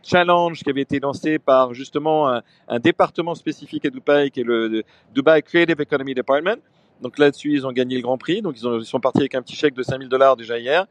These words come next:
Et ils compètent, ils font la compétition également dans l'autre, euh, challenge, euh, hebdomadaire, euh, qui va être, qui s'appelle Supernova Challenge, qui a un premier prix,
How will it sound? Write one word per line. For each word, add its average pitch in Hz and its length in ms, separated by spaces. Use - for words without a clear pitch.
Et 143 100
ils 143 80
compètent, 185 520
ils 165 120
font 165 100
la 165 100
compétition 165 480
également 160 420
dans 127 160
l'autre, 180 520
euh, 147 160
challenge, 165 640
euh, 120 400
hebdomadaire, 151 840
euh, 127 220
qui 151 200
va 151 100
être, 156 200
qui - 100
s'appelle 143 400
Supernova 180 680
Challenge, 135 500
qui 151 260
a 160 260
un 139 140
premier 165 380
prix, 165 560